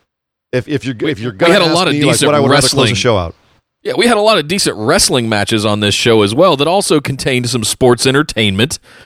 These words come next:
Speaker 2: that would have been better options to close the show out.
Speaker 1: But that's
Speaker 2: That's what
Speaker 1: my
Speaker 2: I'm saying.
Speaker 1: point, th-, okay, but here's the other thing. Rusev dropped an S-bomb, and some of this was, was salacious, to say the,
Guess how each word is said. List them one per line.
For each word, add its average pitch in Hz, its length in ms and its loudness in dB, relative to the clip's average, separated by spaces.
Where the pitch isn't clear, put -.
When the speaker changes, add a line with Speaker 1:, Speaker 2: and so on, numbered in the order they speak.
Speaker 2:
that 147 280 -2
would 202 140 4
have 214 100 2
been 226 220 0
better 233 320 2
options 247 460 -2
to 240 120 0
close 226 360 2
the 254 100 -2
show 330 340 4
out. - 360 -4
Speaker 1:
But 233 180 -2
that's 226 280 -2
Speaker 2:
That's 208 140 2
what 240 100 4
Speaker 1:
my 226 60 4
Speaker 2:
I'm 240 60 2
saying. 254 200 2
Speaker 1:
point, 185 200 0
th-, - 100 -8
okay, 190 200 0
but 151 100 0
here's 214 160 -4
the 165 80 2
other 160 160 2
thing. 90 260 -6
Rusev 180 440 2
dropped 139 280 2
an 123 80 0
S-bomb, 107 520 -4
and 143 160 2
some 196 180 2
of 190 100 2
this 165 220 0
was, 143 240 -2
was 127 420 2
salacious, 135 920 0
to 113 80 -6
say 127 140 0
the, 117 180 0